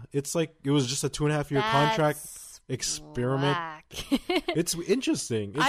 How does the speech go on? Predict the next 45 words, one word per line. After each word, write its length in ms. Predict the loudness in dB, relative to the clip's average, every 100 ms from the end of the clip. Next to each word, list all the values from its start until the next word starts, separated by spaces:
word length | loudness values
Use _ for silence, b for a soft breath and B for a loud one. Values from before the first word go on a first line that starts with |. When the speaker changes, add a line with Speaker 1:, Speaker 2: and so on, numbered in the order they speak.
| 2
Speaker 2:
I'd 40 |
be 60 | 0
Speaker 1:
it's 120 | 2
weird, 240 | 2 4 6
Speaker 2:
so 60 |
Speaker 1:
though. 240 | 6 6 6
Speaker 2:
sad. 400 | 4 2 2 0
Like, 160 | -2 -2
you 200 | -4 0
Speaker 1:
As 120 | 2
a 20 |
Speaker 2:
invest 240 | 2 0 -2
so 160 | -2
much 280 | 0 -2 -4
into 240 | -6 -6 0
them 80 | 2 4
and 100 | 4
Speaker 1:
Yeah. 140 | 2 -2
Speaker 2:
then 340 | -6 -12 -12
they're 200 | -8 -8
gone. 220 | -6 -2
Speaker 1:
I'm 160 | 0 0
curious 280 | 0 0 0
to 80 | 0
know 80 |
how, 120 | 2 0
like, 140 | 0
other 180 | 2 2
Kepleans, 680 | 2 -4 -2 0 0 -4
like, 240 | -6 -8 -8
feel 200 | 0 0
about 300 | 2 -2 -4
that. 220 | -6 -8
Speaker 2:
Mm. 100 | -8
Speaker 1:
I 60 | -2
mean, 180 | 0 2
yeah, 180 | 2 0
it's, 240 | -2 -2
like, 180 | -4 -2
short 300 | -2 2 2
lived. 320 | 0 -2 -2
It 100 | -4
feels 280 | -4 -4 -4
like, 240 | -4 -6 -8
uh, 220 | -8